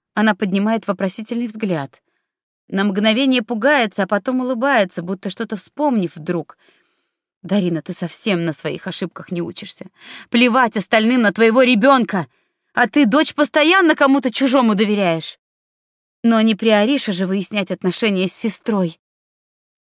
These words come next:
«А, она ушла». «Куда ушла?» — шеплю я.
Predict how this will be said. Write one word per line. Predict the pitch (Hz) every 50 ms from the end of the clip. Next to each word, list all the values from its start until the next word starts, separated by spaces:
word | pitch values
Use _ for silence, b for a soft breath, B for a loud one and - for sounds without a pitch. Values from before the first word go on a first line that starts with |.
| _ _
«А, | 233 254 262 233 208 180 165 156 147 151 _ _ _ _ _ _ _ _
она | - 185 196 214 240
ушла». | 294 311 - - - 240 160 135 131 123 _ _ _ _ _ _ _ _ _ _ _ _ _ _ _ _ _ _
«Куда | - - 233 240 196 202 240 214 190
ушла?» — | 185 180 - - 196 170 160 160 B B B B B B B
шеплю | - - 254 196 214 220 214
я. | 202 185 185 175 170